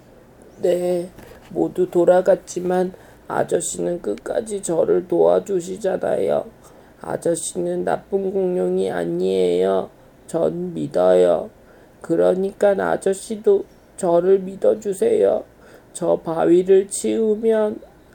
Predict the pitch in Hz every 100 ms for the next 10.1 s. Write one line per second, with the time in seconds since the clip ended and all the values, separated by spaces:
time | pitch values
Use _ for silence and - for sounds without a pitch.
0 | - 175 165 190 202 185 - 190 185 190
1 | 180 165 170 185 202 202 - - 170 196
2 | - - 190 202 208 147 101 - - -
3 | - - - 131 - 147 147 147 156 156
4 | 139 143 143 147 131 123 127 123 156 175
5 | 175 - - - - - 127 139 139 135
6 | 127 - 113 123 - _ _ - _ _
7 | - - - _ _ _ _ - - -
8 | - - - - - 147 151 165 170 151
9 | 156 151 151 147 127 127 127 120 123 175
10 | 175